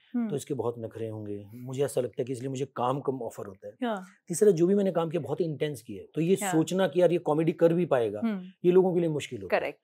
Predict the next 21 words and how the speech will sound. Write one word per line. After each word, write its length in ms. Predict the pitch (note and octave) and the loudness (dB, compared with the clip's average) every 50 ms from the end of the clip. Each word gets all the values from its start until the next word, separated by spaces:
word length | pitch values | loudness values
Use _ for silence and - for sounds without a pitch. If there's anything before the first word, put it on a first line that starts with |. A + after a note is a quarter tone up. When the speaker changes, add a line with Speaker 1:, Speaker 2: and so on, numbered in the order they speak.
| _ - - _ _ _ - | _ -20 -20 _ _ _ -8
Speaker 2:
तो 160 | D#3+ D3 C3 | -6 -6 0
जबकि 280 | B2+ E3 D#3 - G#3+ G3+ | 0 0 0 2 0 0
मेरा 480 | E3+ D#3 D3+ D3 D3 D3 D#3+ F#3 G3 | 0 0 -2 0 2 4 6 6 4
कॉमेडी 380 | F#3 - D#3+ C#3+ D3+ D3+ F3+ G3+ | 4 2 0 -2 0 -2 -4 -4
फेवरेट 480 | - - - - D#3+ E3 D#3+ F#3+ E3+ | -6 -8 -8 -2 -2 2 4 2 2
जॉनर 300 | C3 A#2 A2+ G2+ F#2+ F2+ | 2 -2 -6 -6 -8 -12
है, 100 | F2 - _ _ _ - | -16 -18 _ _ _ -8
Speaker 1:
हाँ। 300 | G#3+ F#3+ F3+ E3+ F3+ - - | -6 -6 -6 -8 -12 -10 -6
Speaker 2:
तो 60 | A3+ | -2
मुझे 160 | A3+ A#3 B3 A#3 | 0 0 0 0
बहुत 280 | F3 - C#3+ G3+ G#3 | 0 4 2 2 2
कुछ 160 | - C#4 - | 2 -4 -6
करना 300 | - - F#3 E3+ G3 A#3 | 0 -2 0 0 0 0
है, 100 | B3+ B3+ | -2 -2
पर, 220 | - - A#3+ A#3+ A#3 | 2 4 4 4 4
अ, 280 | A#3+ G#3+ G3 F#3 F#3 F3+ - _ - | 4 6 6 6 6 4 0 _ -4
कई 140 | - G3 A3+ | -2 -2 2
बार 160 | G3+ A#3 A#3 | 4 4 4
आपको 220 | A3+ A3+ - - A#3 | 4 2 2 -2 -4
काम, 360 | - - D3+ D#3 F3+ F#3+ F#3+ | -2 0 0 0 0 0 -6
अ, 140 | F3+ - | -8 -12